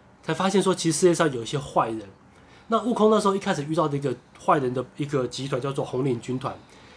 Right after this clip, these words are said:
他这是他们专门打红丝巾那种红缎带的，的一个军团，然后里面有坏人，他们还会做出人造人。那这个红领巾这个军团呢，对后面故事影响还蛮多的。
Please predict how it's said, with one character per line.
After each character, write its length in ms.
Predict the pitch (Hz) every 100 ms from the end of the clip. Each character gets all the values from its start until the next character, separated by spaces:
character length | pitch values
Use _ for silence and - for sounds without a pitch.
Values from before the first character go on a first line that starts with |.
| -
他 160 | - 240
这 100 | 240
是 200 | 214 220
他 180 | 196 208
们 100 | 208
专 120 | 190
门 100 | 185
打 140 | 175 117
红 200 | - 135
丝 220 | - 156
巾 160 | 147 151
那 60 |
种 100 | 147
红 180 | 113 120
缎 180 | 143 127
带 200 | 127 113
的， 100 | 107 - - -
的 80 | 135
一 40 |
个 80 | 143
军 180 | 143 135
团， 140 | 113
然 40 |
后 60 | 139
里 60 | 143
面 60 |
有 80 | 139
坏 200 | - 135
人， 180 | 110 104 - - - -
他 100 | 196
们 120 | 175
还 100 | 139
会 60 | 160
做 120 | 165
出 160 | 156
人 140 | 143 120
造 180 | 139 110
人。 80 | 98 - _ - - - -
那 120 | 233
这 120 | 254
个 120 | 220 214 - -
红 200 | 175 196
领 180 | 202 151
巾 240 | 180 185
这 120 | 185 165
个 120 | 156
军 240 | 143 175
团 220 | 170 123 127
呢， 180 | 123 120
对 100 | 170
后 140 | 147
面 140 | 170 156
故 120 | 156
事 160 | 147 147
影 80 |
响 140 | 127 117
还 100 | 117
蛮 180 | 113 110
多 180 | 117 110
的。 200 | 104